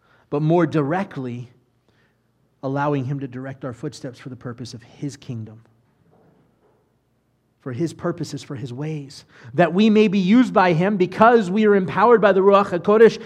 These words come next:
We do have one unifying gift, and that is to prophesy, and I mean a biblical understanding of prophecy. That is to speak the word of the Lord into people's lives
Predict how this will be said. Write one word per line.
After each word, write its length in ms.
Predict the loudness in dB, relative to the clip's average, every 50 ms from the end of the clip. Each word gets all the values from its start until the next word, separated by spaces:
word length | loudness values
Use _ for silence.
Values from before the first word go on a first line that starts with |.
| -16 -16 -12 -4
We 240 | 0 4 4 4 4
do 300 | 4 4 8 8 10 8
have 240 | 8 6 2 0 2
one 300 | 4 6 6 6 6 6
unifying 540 | 4 4 4 2 0 0 -2 -2 -2 -2 -2
gift, 260 | -2 -2 -2 -2 -4
and 120 | -6 -4
that 120 | -4 -2 -2
is 140 | -2 -2 -2
to 80 | -4
prophesy, 540 | -4 -4 -4 -6 -6 -6 -6 -8 -8 -6 -6
and 200 | -6 -4 -4 -4
I 120 | -4 -4
mean 200 | -2 -2 -2 -2
a 120 | -2 -4 -4
biblical 640 | -6 -8 -4 -2 0 0 2 0 -2 -2 -4 -8 -8
understanding 500 | -8 -8 -10 -10 -10 -10 -8 -8 -8 -8
of 60 | -8
prophecy. 360 | -10 -12 -12 -10 -10 -10 -12 -12 -16 -12 -4
That 140 | 0 2 4
is 160 | 4 2 2
to 100 | -2 -8
speak 380 | -10 -10 -10 -8 -6 -6 -6 -4
the 100 | -2 -2
word 160 | 0 -2 -2
of 60 | -2
the 80 | -4 -4
Lord 240 | -4 -4 -4 -4 -6
into 100 | -6 -8
people's 300 | -8 -8 -10 -10 -10 -10
lives 400 | -8 -8 -6 -6 -8 -8 -10